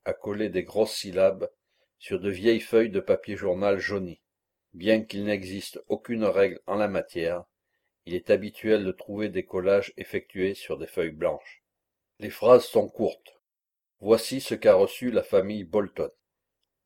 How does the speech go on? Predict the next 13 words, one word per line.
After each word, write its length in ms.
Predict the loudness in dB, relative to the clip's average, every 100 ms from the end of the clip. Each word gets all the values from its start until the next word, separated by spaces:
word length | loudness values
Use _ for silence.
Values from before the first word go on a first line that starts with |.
| _
Pour 160 | -2 0
les 100 | 2
membres 420 | 2 2 2 0
de 100 | 2
l'ira, 520 | 0 2 4 2 -2 _ _
il 200 | -16 -2
y 80 | 4
a 40 | 4
la 120 | 4
mort. 440 | 0 -4 -4 -18 _ _ _ _ _ _ _
Pour 140 | -10 -6
les 140 | -4
dépravés, 720 | -2 0 8 8 8 2 0